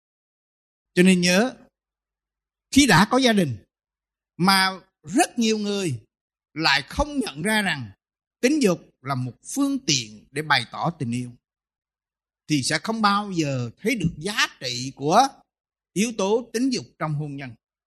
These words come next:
Cho nên hãy nhớ luôn, khi Chúa nói rằng con người ở một mình thì không tốt, ta sẽ làm nên một kẻ giúp đỡ giống như nó. Có nghĩa là con người có một mối quan hệ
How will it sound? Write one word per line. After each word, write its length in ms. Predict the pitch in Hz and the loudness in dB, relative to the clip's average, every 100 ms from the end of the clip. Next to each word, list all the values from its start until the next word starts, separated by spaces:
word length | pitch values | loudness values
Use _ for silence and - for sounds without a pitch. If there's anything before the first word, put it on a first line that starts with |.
| _ _ _ _ _ _ _ _ _ | _ _ _ _ _ _ _ _ _
Cho 80 | 185 | 2
nên 340 | 208 202 185 143 | 4 4 2 0
hãy 120 | 135 | 0
nhớ 220 | 180 202 | 2 4
luôn, 300 | 254 208 185 120 _ _ _ _ _ _ _ _ _ _ - | 4 2 0 -8 _ _ _ _ _ _ _ _ _ _ 0
khi 120 | 262 | 2
Chúa 80 | 311 | 4
nói 160 | 311 330 | 4 4
rằng 360 | 240 165 135 127 _ - | 2 0 -10 -14 _ -2
con 200 | 262 269 | 0 4
người 300 | 220 180 - | 4 2 -2
ở 120 | 180 | -4
một 200 | 254 - | -4 -4
mình 380 | 190 180 160 135 - | -4 -2 -2 -4 -6
thì 80 | 127 | -10
không 220 | 214 214 | -8 -2
tốt, 460 | 226 269 - - _ _ _ | 4 4 4 -10 _ _ _
ta 200 | 202 214 202 | 0 0 0
sẽ 60 | 196 | -4
làm 260 | 196 151 | -2 -2
nên 240 | 156 196 175 | -4 -8 -10
một 200 | 139 - - | -12 -12 -6
kẻ 160 | 131 | -4
giúp 320 | 190 196 269 | -4 -8 -8
đỡ 360 | 135 127 127 185 | -6 -6 -4 -4
giống 320 | 185 202 247 294 | -2 -2 -2 -8
như 160 | 185 | -10
nó. 320 | 165 165 - _ _ _ _ _ _ | -10 -12 -14 _ _ _ _ _ _
Có 80 | - 453 | -2 0
nghĩa 140 | 208 | 2
là 100 | 254 | 0
con 220 | - 269 262 | -2 -2 -4
người 140 | 185 | -4
có 140 | 262 | -4
một 120 | 311 190 | -6 -2
mối 160 | 240 311 - | -4 -4 -6
quan 280 | 277 285 254 | -4 -4 -4
hệ 400 | 180 139 123 | -4 -6 -10